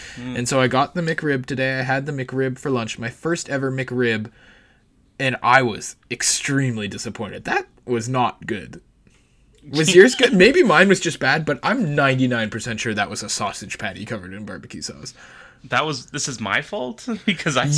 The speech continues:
Speaker 1: said I
Speaker 2: forced
Speaker 1: was
Speaker 2: me to
Speaker 1: gonna
Speaker 2: get a crappy
Speaker 1: <laughs>
Speaker 2: menu item.
Speaker 1: You begged to.
Speaker 2: I had good leftovers in my fridge that I was gonna have, and then I was like, "You know what? If we're gonna talk about it on the pod."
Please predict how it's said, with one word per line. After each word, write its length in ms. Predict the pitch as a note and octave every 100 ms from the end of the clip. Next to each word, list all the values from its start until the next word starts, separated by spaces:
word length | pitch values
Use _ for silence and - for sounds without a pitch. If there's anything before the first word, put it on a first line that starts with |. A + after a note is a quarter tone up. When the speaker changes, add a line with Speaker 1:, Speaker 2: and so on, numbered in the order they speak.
| F#3
Speaker 1:
said 40 | A3+
I 40 |
Speaker 2:
forced 420 | - G3 A3 A#3
Speaker 1:
was 20 | F3
Speaker 2:
me 140 | D#3
to 0 |
Speaker 1:
gonna 140 | D3+
Speaker 2:
get 200 | C3 D#3+ -
a 160 | D#3+ C#3+
crappy 580 | G3 D#3+ D#3+ F3+ F3
Speaker 1:
<laughs> 0 |
Speaker 2:
menu 340 | F3 F3 A#3 D#3
item. 360 | A#2+ A2+ F3+ - - A#3+ -
Speaker 1:
You 320 | D#3 C#3+ D#3+
begged 840 | A2+ G2+ B2 D3 F#3+ C3+ B2 -
to. 100 | - - _ _
Speaker 2:
I 120 | - G#3+
had 160 | F3
good 220 | F3 G3+
leftovers 520 | F3 G#3+ F#3 C3+ B2 C3
in 80 |
my 140 | A#2+ A2+
fridge 300 | C3 A2+ -
that 120 | A#2+
I 60 | G#2+
was 160 | A2
gonna 180 | C3 G#2+
have, 280 | A#2 G2+ A2
and 100 | A#2
then 120 | A2
I 20 |
was 140 | A2 B2
like, 160 | B2
"You 60 | C3+
know 120 | D3
what? 180 | D#3+ -
If 120 | D#3
we're 100 | D3
gonna 160 | D#3 F3
talk 280 | - E3 E3
about 200 | D3+ C#3+
it 80 |
on 140 | C#3 C3
the 80 | A2+
pod." 420 | A#2+ A2 A2+